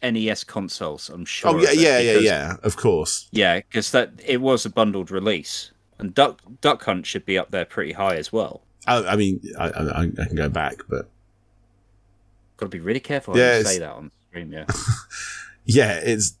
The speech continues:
Speaker 2: Mario Brothers at forty million, Duck Hunt at twenty-eight million, Super Mario Brothers three at seventeen million,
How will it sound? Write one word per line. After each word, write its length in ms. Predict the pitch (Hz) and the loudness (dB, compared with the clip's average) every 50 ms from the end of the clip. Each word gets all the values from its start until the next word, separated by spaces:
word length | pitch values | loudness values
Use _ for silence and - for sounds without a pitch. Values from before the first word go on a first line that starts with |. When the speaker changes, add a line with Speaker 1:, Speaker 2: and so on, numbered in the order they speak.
| _ _ | _ _
Speaker 2:
Mario 400 | - 123 120 135 156 170 180 180 | 2 4 6 6 6 6 4 4
Brothers 320 | 156 165 160 147 147 135 | 4 4 4 6 6 6
at 120 | 135 131 117 | 4 4 4
forty 420 | - - 139 135 123 117 - 110 | 2 2 4 6 6 6 4 4
million, 420 | 98 92 87 85 85 87 101 101 - | 2 4 4 4 4 2 2 2 2
Duck 200 | - 131 127 - - | 2 2 2 0 -2
Hunt 200 | 135 139 117 113 | -4 -2 0 0
at 100 | 110 - | 0 -2
twenty-eight 640 | - - 131 120 113 107 - 117 110 113 110 - 82 | 0 2 2 4 4 4 4 4 4 4 4 2 0
million, 480 | 87 78 71 76 73 73 87 95 - | -2 -2 -2 0 0 0 0 -2 -2
Super 360 | - - - - 135 127 139 | -2 0 2 2 2 2 2
Mario 140 | 135 131 120 | 2 2 2
Brothers 260 | 110 120 113 110 - | 2 2 2 2 2
three 200 | - - 120 107 | 2 4 4 4
at 120 | 104 98 - | 4 4 4
seventeen 800 | - - - 117 101 101 107 101 - - 117 117 120 120 107 90 | 4 4 4 2 2 2 2 0 2 2 2 4 4 4 4 4
million, 480 | 80 67 67 69 67 67 73 90 90 | 2 2 2 2 2 2 2 0 -2